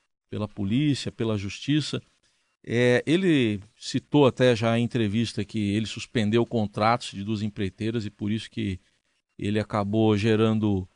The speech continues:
esse desconforto com elas. Mas e, e, isso aí, esse tipo de notícia pode prejudicar o candidato? Ele precisa reverter votos aí, conquistar votos dos eleitores.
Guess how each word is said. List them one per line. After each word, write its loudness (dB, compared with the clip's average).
esse -10
desconforto 0
com 0
elas. 2
Mas 2
e, -14
e, -4
isso 2
aí, 10
esse 2
tipo -2
de 2
notícia 2
pode 2
prejudicar 4
o 2
candidato? 4
Ele 4
precisa 0
reverter 4
votos 6
aí, 4
conquistar 0
votos 2
dos -4
eleitores. -2